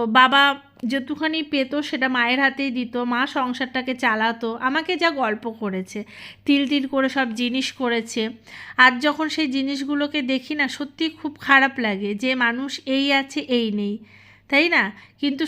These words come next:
সমস্ত কিছু মানে চলে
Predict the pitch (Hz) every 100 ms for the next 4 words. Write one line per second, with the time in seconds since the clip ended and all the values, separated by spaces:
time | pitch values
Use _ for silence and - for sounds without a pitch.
0 | - 277 277 339 349 - 349 311 330 -
1 | 330 320 311 302 _ _ _ _ _ _
2 | _ _ - - 180 - 233 247 240 233
3 | 302 294